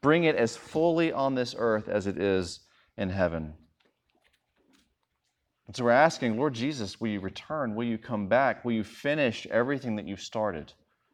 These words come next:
in my own heart, in the hearts of those that I love,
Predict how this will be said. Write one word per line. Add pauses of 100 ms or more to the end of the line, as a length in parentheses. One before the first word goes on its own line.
(1080)
in
my
own
heart, (1600)
in
the
hearts
of (220)
those
that
I
love,